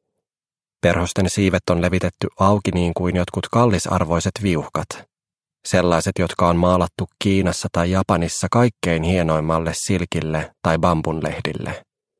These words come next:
Siipien täplät näyttävät oudoilta silmiltä, jotka katsovat mua valppaina ja kysyvinä. Mä tarkistan lappuihin merkityt päivämäärät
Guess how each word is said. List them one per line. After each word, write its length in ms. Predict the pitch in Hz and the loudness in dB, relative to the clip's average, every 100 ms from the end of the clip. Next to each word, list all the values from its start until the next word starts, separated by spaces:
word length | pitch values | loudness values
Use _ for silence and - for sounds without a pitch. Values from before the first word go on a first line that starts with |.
| _ _ _ _ _ _ _ - | _ _ _ _ _ _ _ -4
Siipien 460 | - 85 - 85 | 2 2 2 2
täplät 360 | 87 98 101 - | 2 2 0 0
näyttävät 420 | 87 82 90 85 - | 0 0 -2 -2 2
oudoilta 500 | 101 104 85 82 - | 2 2 0 -2 -2
silmiltä, 760 | 110 95 87 80 82 80 - _ - | 0 0 -2 -4 -4 -4 -6 _ -4
jotka 220 | 98 104 | -2 0
katsovat 380 | 104 104 95 85 - | 0 0 -2 -4 0
mua 180 | 87 87 | 0 2
valppaina 540 | 110 90 - 78 78 | 2 0 -2 0 0
ja 100 | 76 | -2
kysyvinä. 460 | - 85 82 80 78 - _ _ _ _ _ _ _ _ _ | -4 -4 -4 -6 -8 -12 _ _ _ _ _ _ _ _ _
Mä 40 | - | 0
tarkistan 480 | 90 87 95 98 92 | 0 0 -2 0 2
lappuihin 520 | 98 - 104 85 85 | 0 0 0 0 2
merkityt 400 | 90 90 90 - - | 0 0 -4 -4 -2
päivämäärät 680 | 101 95 82 82 82 82 | 0 2 2 0 0 -4